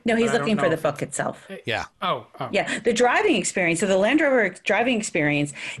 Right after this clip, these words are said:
Speaker 1: is actually available to the general public. You don't have to have a Land Rover. There's
Speaker 2: Oh,
Speaker 1: three.
Speaker 2: oh.
Speaker 1: Yeah, there's three in the U S. So,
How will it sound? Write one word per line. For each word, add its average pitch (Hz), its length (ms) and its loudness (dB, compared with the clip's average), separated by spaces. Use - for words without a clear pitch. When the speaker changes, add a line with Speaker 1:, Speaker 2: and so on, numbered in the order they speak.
Speaker 1:
is 262 260 4
actually 196 600 2
available 180 580 2
to - 140 -2
the 170 80 2
general 170 280 0
public. 170 320 0
You 156 120 0
don't 185 300 0
have 175 240 -2
to 165 120 -2
have 147 420 -2
a 170 80 2
Land 165 280 2
Rover. 120 340 0
There's 202 260 0
Speaker 2:
Oh, 196 160 2
Speaker 1:
three. 220 120 4
Speaker 2:
oh. 233 360 4
Speaker 1:
Yeah, 196 160 2
there's 170 200 0
three 247 240 2
in 247 80 4
the 226 80 2
U 190 240 2
S. 143 240 0
So, 185 200 4